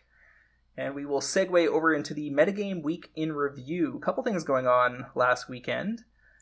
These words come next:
Uh, Star City Games hosted a Team Modern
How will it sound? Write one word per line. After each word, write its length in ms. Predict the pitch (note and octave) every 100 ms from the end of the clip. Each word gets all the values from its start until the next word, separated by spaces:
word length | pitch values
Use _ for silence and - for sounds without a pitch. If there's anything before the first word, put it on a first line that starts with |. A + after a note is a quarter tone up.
| _ -
Uh, 480 | B2+ B2+ B2+ B2+
Star 240 | B2+ - E3+
City 200 | E3+ D3+
Games 380 | D3+ D#3 D3+ -
hosted 420 | D#3 D3+ D3+ C#3 -
a 560 | C3+ C3+ C3 B2+ B2+ -
Team 380 | - F#3+ G3 F#3+ -
Modern 480 | C#3 D3 E3 D#3